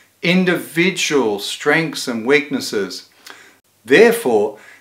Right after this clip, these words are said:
mapping a body from a detailed health history, having the background skills and experience to identify sometimes unexpected root causes of chronic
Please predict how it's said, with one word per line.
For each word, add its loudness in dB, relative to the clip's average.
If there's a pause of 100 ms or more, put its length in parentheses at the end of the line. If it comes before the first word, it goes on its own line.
(120)
mapping 2
a 4
body 4
from -6
a -6
detailed 0
health 2
history, -6 (420)
having 4
the 2
background 4
skills 0
and 0
experience -2
to 0
identify 0 (500)
sometimes 0 (160)
unexpected -2
root -6
causes -2 (100)
of -4
chronic -2